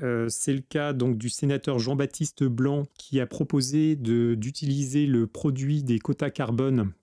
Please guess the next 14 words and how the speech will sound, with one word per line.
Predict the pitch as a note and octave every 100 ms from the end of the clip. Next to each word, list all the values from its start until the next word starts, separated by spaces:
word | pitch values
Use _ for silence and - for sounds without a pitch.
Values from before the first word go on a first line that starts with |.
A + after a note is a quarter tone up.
| _
pour | - D#3+ C#3
financer, | - - C#3 C3+ - D3 C#3 C#3+
euh, | C3 A2 A2 G#2 G#2+
cette, | G2+ - - A#2+ - -
euh, | A#2 A2 - _ _ _
aide | D3 C#3
à | B2
la | A#2+
lutte | A#2 C#3+ -
contre | C3 A#2
l'artificialisation, | - - - - A#2+ A2+ A2+ G#2+ - C#3 C3
euh, | A#2 A2 A#2 A#2
des | G#2+ A2+
collectivités. | B2+ A2 - B2 A2 - D#3